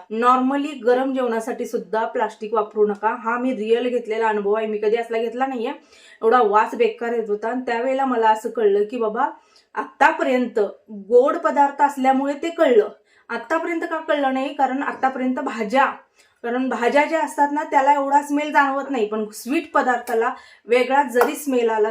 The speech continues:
तरी आरामात जाणवतं. तर हे महत्त्वाचं मी,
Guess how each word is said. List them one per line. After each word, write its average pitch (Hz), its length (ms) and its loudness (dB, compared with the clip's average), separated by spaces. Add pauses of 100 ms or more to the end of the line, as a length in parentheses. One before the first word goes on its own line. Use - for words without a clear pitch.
तरी - 100 -6
आरामात 220 520 -4
जाणवतं. 196 400 -6 (480)
तर 247 120 4
हे 254 160 0
महत्त्वाचं 269 480 0
मी, 294 140 -4